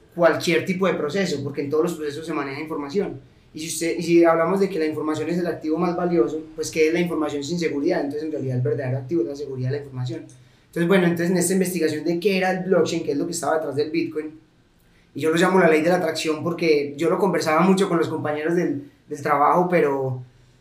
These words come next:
pero nunca fue que propusimos hacer un proyecto de blockchain para el sector eléctrico, sino que el Codensa fue la que se acercó a nosotros. Eh, esta tecnología está en nuestra ruta tecnológica y empezamos a hacer un proyecto de combinar esa tecnología de seguridad de información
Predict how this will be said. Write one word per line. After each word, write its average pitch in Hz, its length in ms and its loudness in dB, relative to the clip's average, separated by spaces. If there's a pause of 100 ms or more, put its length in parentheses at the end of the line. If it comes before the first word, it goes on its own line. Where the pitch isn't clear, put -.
(320)
pero 156 180 4
nunca 160 300 2
fue 185 80 2
que 185 100 2
propusimos 170 500 0
hacer 156 200 2
un 156 60 -2
proyecto 170 300 -2
de 156 100 6
blockchain 143 360 2
para 139 140 -2
el 127 40 -2
sector 139 280 -6
eléctrico, 165 360 0
sino 135 240 -4
que 156 100 -4
el 156 260 0
Codensa 156 460 0
fue 170 240 -4
la 165 140 0
que 160 120 -6
se 139 80 -6
acercó 131 320 -6
a - 20 -4
nosotros. 170 580 -2 (440)
Eh, 139 400 -2 (100)
esta 160 240 0
tecnología 156 520 4
está 170 120 -4
en 170 60 2
nuestra 170 240 0
ruta 156 200 -4
tecnológica 165 800 0
y 151 100 -4
empezamos 156 360 -2
a 165 40 -2
hacer 156 120 0
un 156 80 -2
proyecto 165 400 -4
de 135 320 0 (1080)
combinar 165 680 0
esa 202 180 2
tecnología 175 420 4
de 190 80 4
seguridad 170 280 4
de 180 80 4
información 185 600 0